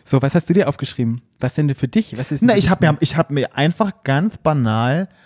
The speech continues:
Speaker 2: meine Ikonen aufgeschrieben.
Speaker 1: Okay, dann erzähl mir mal eine Ikone von dir.
Speaker 2: Wollen wir das mal, hast du auch welche aufgeschrieben?
Speaker 1: Ja, na klar, ganz, ganz
Speaker 2: Ja,
Speaker 1: viele,
Speaker 2: wollen wir sie
Speaker 1: unglaublich
Speaker 2: abwechselnd
Speaker 1: viele.
Speaker 2: machen?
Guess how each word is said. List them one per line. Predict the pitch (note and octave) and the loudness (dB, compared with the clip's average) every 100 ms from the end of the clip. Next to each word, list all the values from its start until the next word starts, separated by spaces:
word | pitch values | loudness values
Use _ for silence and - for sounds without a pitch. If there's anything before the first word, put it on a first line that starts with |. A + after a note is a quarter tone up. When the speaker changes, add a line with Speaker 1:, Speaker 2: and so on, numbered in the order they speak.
| _ | _
Speaker 2:
meine | A#2+ B2 A#2+ D#3+ | -2 0 0 -2
Ikonen | D#3 - C4 D4+ | -6 -6 -6 -6
aufgeschrieben. | G#2+ C3+ C3+ - - C#3+ C#3+ | -6 -2 -2 0 -2 -2 -4
Speaker 1:
Okay, | C#3+ | -2
dann | C#3+ | -2
erzähl | C3 D3+ | 0 2
mir | D3+ | 2
mal | C3+ | 0
eine | A#2+ A2+ | -2 -6
Ikone | - A#2 A2+ | -8 -8 -8
von | - | -8
dir. | G#2 A#2 | -10 -2
Speaker 2:
Wollen | E3+ | 2
wir | F#3+ | 4
das | F3+ - | 2 2
mal, | D#3 D#3+ | 0 0
hast | F3 | -2
du | - | -2
auch | D#3 | -4
welche | D#3+ | -2
aufgeschrieben? | D3 A#3 - C3+ | -4 -6 -4 0
Speaker 1:
Ja, | C#3 | 0
na | A#2+ | 0
klar, | A2+ C3 | -2 -4
ganz, | C3 - | -4 -6
ganz | B2 | -6
Speaker 2:
Ja, | C3 D#3 | 0 2
Speaker 1:
viele, | F3 | 4
Speaker 2:
wollen | E3+ | 4
wir | - | 2
sie | |
Speaker 1:
unglaublich | - G#3+ | 0 -2
Speaker 2:
abwechselnd | - C4+ A3+ | -2 -6 -6
Speaker 1:
viele. | A#3+ | -8
Speaker 2:
machen? | C#4 | -10